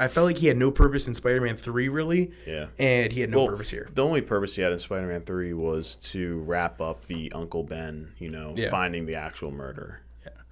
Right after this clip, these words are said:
Speaker 1: Um, do you know where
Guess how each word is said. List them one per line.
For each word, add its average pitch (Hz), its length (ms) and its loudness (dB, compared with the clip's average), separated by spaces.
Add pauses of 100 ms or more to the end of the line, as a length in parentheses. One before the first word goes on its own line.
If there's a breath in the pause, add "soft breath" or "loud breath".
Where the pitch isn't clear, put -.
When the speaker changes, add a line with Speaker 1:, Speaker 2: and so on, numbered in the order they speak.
(640 soft breath)
Speaker 1:
Um, 113 380 2 (1040)
do 123 160 -4
you 175 180 2
know 170 220 8
where 135 560 6